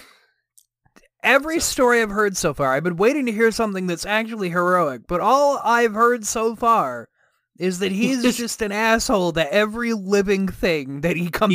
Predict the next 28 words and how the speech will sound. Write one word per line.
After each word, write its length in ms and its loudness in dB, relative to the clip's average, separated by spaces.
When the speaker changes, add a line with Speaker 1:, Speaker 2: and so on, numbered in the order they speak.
Speaker 2:
He 60 -2
kills 160 2
a 60 2
Speaker 1:
across. 500 -2
Speaker 2:
he 120 -8
kills 200 -4
a 80 -8
puppy. 480 -10
Speaker 1:
He 260 2
kills 440 4
everything! 600 -2
He 200 -6
either 220 -2
kills 480 0
it 120 -4
or 140 -2
maims 520 -2
it 240 -2
so 180 -4
it's 180 -10
gonna 240 -4
die, 680 -2
or 240 2
in 100 0
this 220 -2
case, 320 -2
he 140 -6
just, 340 -10